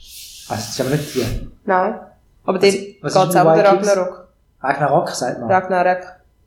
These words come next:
Speaker 2: <laughs> Ja, dort geht's
Speaker 1: Aber
Speaker 2: auch um
Speaker 1: Vikings gibt's, Vikings gibt's nicht auf, äh,
Speaker 2: <laughs>
Speaker 1: Netflix.
Speaker 2: Doch.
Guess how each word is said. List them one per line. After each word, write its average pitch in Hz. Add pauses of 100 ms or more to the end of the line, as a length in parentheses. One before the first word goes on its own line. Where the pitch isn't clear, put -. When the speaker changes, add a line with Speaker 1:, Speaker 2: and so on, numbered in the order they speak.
(1160)
Speaker 2:
<laughs> 262 (480)
Ja, 196
dort 226
geht's 185
Speaker 1:
Aber 160
Speaker 2:
auch 202
um 233
Speaker 1:
Vikings -
gibt's, -
Vikings 202
gibt's 185
nicht 214
auf, -
äh, 170
Speaker 2:
<laughs> -
Speaker 1:
Netflix. 170
Speaker 2:
Doch. 330